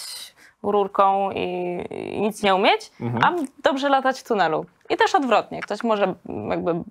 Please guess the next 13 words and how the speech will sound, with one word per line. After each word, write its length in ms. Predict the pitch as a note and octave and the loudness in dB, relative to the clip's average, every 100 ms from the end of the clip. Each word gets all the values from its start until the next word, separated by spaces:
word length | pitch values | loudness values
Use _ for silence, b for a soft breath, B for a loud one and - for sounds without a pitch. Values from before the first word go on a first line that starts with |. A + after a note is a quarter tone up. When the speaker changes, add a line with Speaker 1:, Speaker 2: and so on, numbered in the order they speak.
| - _ | -16 _
Speaker 1:
em, 320 | - F3 E3 - - | -6 -4 -4 -4 0
bardzo 280 | F#3+ F#3+ F#3 | 2 0 0
dobrze 580 | F#3 F3 F3+ F3 F3 | 0 0 -2 -2 -2
skakać 400 | F3+ - E3+ F3+ | -2 0 0 -2
na 80 | F3 | -8
trampolinie 640 | F3 F3 F3 F#3+ B3+ E4+ F4 B B B | -2 -2 0 0 0 -2 -4 B B B
i 80 | A3 | 0
nie 120 | B3 | 2
umieć 220 | C4 B3+ | 2 0
tych 140 | B3 A3+ | 0 0
rzeczy 240 | G#3+ G#3+ | 0 -4
w 60 | - | -4
tunelu. 400 | G3 E3 - | -4 -4 -6